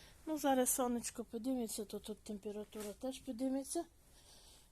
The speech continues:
Сповзе цей сніг. Бачите, скільки снігу лежить. Сповзе сніг, та й буде тут тепло. Але ж це не діло, що так довго холодно.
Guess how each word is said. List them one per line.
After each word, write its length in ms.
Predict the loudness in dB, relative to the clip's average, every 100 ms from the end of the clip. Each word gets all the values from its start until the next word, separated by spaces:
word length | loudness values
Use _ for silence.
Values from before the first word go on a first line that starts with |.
| -6
Сповзе 520 | -4 2 2 4 4
цей 260 | 6 6 8
сніг. 540 | 8 8 4 2 -4 -8 -12 -16 -20 -20 -20 -20 -20 -20 -14
Бачите, 480 | -8 -4 -4 -4 -6 -6 -16 -18 -6
скільки 500 | -4 -2 -4 -6 -6
снігу 360 | -4 -4 -4 -4
лежить. 420 | -4 -4 -10 -14 -16 -18 -16 -18 -14
Сповзе 500 | -16 0 2 6 4
сніг, 480 | 4 2 2 0 0
та 160 | -2 -2
й 120 | -2 -6 -20 -20 -20 -20 -20 -20 -14 -6
буде 420 | -2 2 2 0 -4 -18 -20 -20 -20 -20 -20 -20 -20 -20 -6
тут 260 | -6 -6
тепло. 520 | 0 2 2 -6 -10 -10
Але 320 | -10 -8 -6
ж 160 | -6 -4
це 120 | -2
не 160 | -2
діло, 380 | -2 0 2 2
що 260 | 0 0 -2 -4 -20 -20 -20 -20 -20 -20 -20 -20 -16
так 240 | -4 -4 0
довго 460 | 6 8 8 2 -4 -8 -20 -20 -20 -20 -20 -14
холодно. 880 | -2 2 6 8 8 6 0 -2